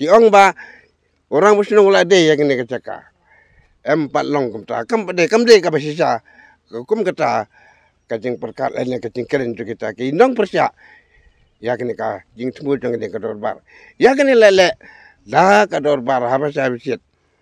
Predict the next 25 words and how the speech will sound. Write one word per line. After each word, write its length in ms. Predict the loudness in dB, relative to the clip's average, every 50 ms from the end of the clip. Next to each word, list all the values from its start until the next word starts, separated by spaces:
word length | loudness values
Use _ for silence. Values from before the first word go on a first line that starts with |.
| _ _
Rengkat 400 | -8 -4 -4 -2 0 0 -2 -2
dengan 240 | -2 -2 -4 -2 -2
jing 160 | -2 -2 2
pun 160 | 2 2 4
jurlang. 480 | 6 6 6 6 4 4 2 -2 -10 -18 _ _ _ _ _ _ _ _ _ _ _ _ _
Kam 160 | -8 -6 -4
de 160 | -4 -4 -4
sulek 400 | -4 -4 -4 -2 -2 -2 -2 -4
start 400 | -10 -12 _ -6 -6 -6 _ _
tangguh 320 | -10 -8 -8 -6 -6 -6 -6
arngut 320 | -4 -4 -2 -2 -2 -2
lain 240 | -2 -2 -2 -4 -4
orang 240 | -6 -8 -10 -10 -10
bak 160 | -10 -10 -10
senang. 320 | -10 -8 -8 -8 -8 -12 _ _ _ _ _ _ _ _ -12 -10
Mentah 320 | -8 -4 -2 -2 0 0
ngi 140 | -2 -2 -4
i, 180 | -4 -4 -4 -4 -4 -8 _ _ _ _ _ _ _ _ _ _
ba, 400 | -6 -2 -2 -2 0 -2 -4 -6 -10 _ _ _ _ _ _ _ _ _ _ _ _ _ _ _ _ _
kila 280 | -14 -10 -8 -6 -6 -6
report 320 | -8 -10 -12 -10 -12 -12 -12 _
persia 320 | -20 -18 -12 -12 -12 -10
orang 240 | -10 -12 -12 -12 -14 -14 _
senang, 240 | -14 -12 -12 -12 -12
orang 240 | -10 -10 -10 -10